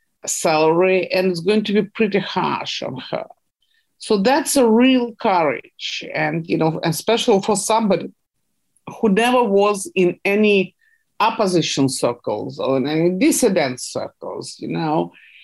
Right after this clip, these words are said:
and she was totally alone in this crowd of, uh, Putin's lovers and supporters.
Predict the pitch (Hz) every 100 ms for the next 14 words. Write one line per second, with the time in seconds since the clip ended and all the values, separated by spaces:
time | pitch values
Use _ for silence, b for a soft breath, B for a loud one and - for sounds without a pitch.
0 | B _ 190 214 214 - 240 247 - -
1 | - 294 285 269 240 214 208 202 202 185
2 | 151 123 117 - b b - 208 196 202
3 | 196 - - 202 196 202 190 185 170 -
4 | 147 160 - - - 151 - 151 160 -
5 | 214 202 180 165 170 160 156 151 147 143
6 | - 143 139 143 139 - - - - -